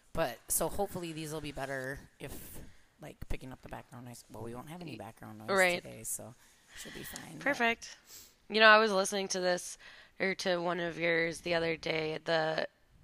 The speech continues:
Speaker 2: uh, Jenny and J G
Speaker 1: Oh.
Speaker 2: and Nick
Speaker 1: Yeah.
Speaker 2: were in it.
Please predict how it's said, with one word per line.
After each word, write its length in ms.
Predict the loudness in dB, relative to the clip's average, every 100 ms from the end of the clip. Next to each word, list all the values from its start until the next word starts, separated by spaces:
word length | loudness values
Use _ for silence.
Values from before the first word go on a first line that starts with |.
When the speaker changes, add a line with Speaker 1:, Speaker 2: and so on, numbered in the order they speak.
| -2
Speaker 2:
uh, 320 | 0 2 0 -4
Jenny 460 | 0 0 0 -2 -2
and 260 | -4 -8 -14 _ _
J 220 | -4 -2
G 460 | -2 -4 -2 -2 -6 -10 -8
Speaker 1:
Oh. 180 | -8 -8 -16 -2
Speaker 2:
and 580 | 0 2 0 -6 -8 -6
Nick 300 | -6 -6 -14 -18 -20 _
Speaker 1:
Yeah. 220 | 0 0 0 -8 -8
Speaker 2:
were 100 | -2
in 140 | 0 2
it. 180 | 0